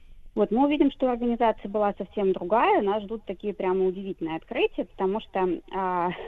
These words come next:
на самом деле смысл как раз, да, в том, что дети должны были заниматься общественно полезной деятельностью,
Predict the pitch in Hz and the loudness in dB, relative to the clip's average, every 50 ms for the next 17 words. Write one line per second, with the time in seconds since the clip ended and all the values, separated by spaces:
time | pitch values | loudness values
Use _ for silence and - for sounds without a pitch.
0 | - - 208 202 - 302 381 440 302 233 254 262 254 226 208 190 196 - - - | -10 -8 -8 -6 -4 -2 2 2 2 2 2 0 2 2 2 2 0 -2 -6 -12
1 | - - - 254 254 262 247 - - 165 151 143 - 190 165 - 170 156 147 - | -16 -10 -4 -2 -2 -2 -2 -4 -6 -10 -10 -8 -10 -10 -10 -6 -6 -6 -6 -6
2 | - 185 175 170 - - 233 220 208 190 - - - - 190 190 185 - - - | -4 -4 -4 -4 -2 -2 -2 0 0 -2 -6 -10 -8 -4 -2 -2 -2 -2 -4 -12
3 | - 185 220 226 220 - 170 175 180 175 175 196 190 170 170 170 175 170 185 180 | -12 -6 -4 -4 -4 -4 -4 -4 -4 -2 0 0 0 0 -2 -4 -4 -2 0 0
4 | 180 185 175 165 165 - - 175 175 - - 202 170 - - 175 175 170 - 196 | 0 0 0 -2 -4 -4 -8 -8 -8 -6 -8 -8 -8 -6 -4 -4 -4 -4 -2 -4
5 | 196 240 330 392 - 349 247 196 175 175 156 147 - - - - - - - | -2 -2 -2 2 2 0 0 0 -4 -4 -6 -6 -10 -14 -16 -16 -18 -20 -20